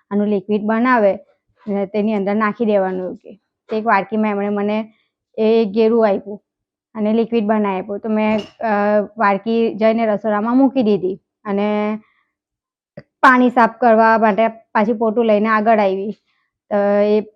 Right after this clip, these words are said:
એ ભાઈ એવું પૂછે કે, "તમે યુઝ નથી કરવાના." મેં કહું, "મારી રીતે કરું છું, તમે જાઓ." એટલે એ લોકો પગથિયા ઉતરી ગયા અને પછી હું રસોડામાં ગઈ અને પછી રસોડામાં,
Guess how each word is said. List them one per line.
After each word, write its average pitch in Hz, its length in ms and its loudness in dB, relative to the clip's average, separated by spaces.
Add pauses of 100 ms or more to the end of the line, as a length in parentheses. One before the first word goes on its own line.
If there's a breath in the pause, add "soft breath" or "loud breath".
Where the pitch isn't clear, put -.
(120)
એ 233 140 2
ભાઈ 226 160 2
એવું 220 160 0
પૂછે 220 380 -2
કે, 214 140 -2
"તમે 214 220 -2
યુઝ 214 200 2
નથી 233 240 -2
કરવાના." 208 340 0
મેં 208 120 -6
કહું, 254 200 -2
"મારી 220 160 0
રીતે 214 260 -2
કરું 247 240 -2
છું, 233 100 -4
તમે 214 280 -2
જાઓ." 202 300 0 (540)
એટલે 220 240 -2
એ 214 40 2
લોકો 214 220 0
પગથિયા 226 420 0
ઉતરી 247 280 2
ગયા 175 260 -6 (220)
અને 226 180 -4
પછી 220 280 -2
હું 233 340 0
રસોડામાં 240 540 2
ગઈ 247 180 4 (420 soft breath)
અને 214 200 -2
પછી 220 640 2 (1300)
રસોડામાં, 233 920 2